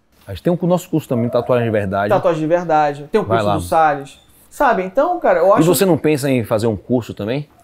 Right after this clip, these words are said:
Speaker 2: Cara, eu acho que hoje eu penso porque a, as coisas estão se direcionando pra isso. Porque, é, é, eu não queria fazer uma coisa, é, pra ganhar dinheiro. Eu queria fazer uma coisa,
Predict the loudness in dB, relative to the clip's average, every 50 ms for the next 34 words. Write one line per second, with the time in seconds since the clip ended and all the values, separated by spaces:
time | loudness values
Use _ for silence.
0 | _ _ _ _ -20 -20 _ _ _ _ _ _ _ _ _ _ _ -2 0 2
1 | 4 4 4 2 2 -2 -4 -8 -6 -2 0 2 4 4 2 4 4 2 0 2
2 | 0 0 0 0 0 -2 -2 -4 -4 -4 -4 -2 -2 -2 -4 -4 -8 -14 _ _
3 | _ _ _ _ -4 -4 -2 -2 -4 -4 -2 -2 -2 -2 -2 -2 -2 -4 -4 -4
4 | -8 -8 -6 -4 -2 -2 -2 -2 -4 -4 -4 -4 -4 -4 -4 -6 -6 -6 -8 -6
5 | -6 -6 -6 -6 -6 -8 -8 -12 -16 -20 _ _ _ _ _ _ _ _ _ _
6 | _ _ _ _ _ -4 -4 -2 2 2 2 4 2 0 0 2 4 4 4 2
7 | 2 2 2 2 2 2 0 0 -2 -2 -4 -4 -2 -2 -2 0 0 0 0 -2
8 | -4 -6 -6 -2 2 4 4 6 4 2 0 -4 -8 -10 _ _ _ _ _ _
9 | _ _ _ _ _ _ _ -4 0 2 4 6 6 4 4 2 2 0 0 0
10 | -2 -2 -4 -4 -2 -2 -2 -2 -2 -4 -4 -6 -6 -8 -8 -8 -8 -8 -8 -10
11 | -12 -12 -8 -4 -4 -4 -4 -4 -6 -6 -6 -8 -4 0 2 2 2 2 2 0
12 | -2 -4 -10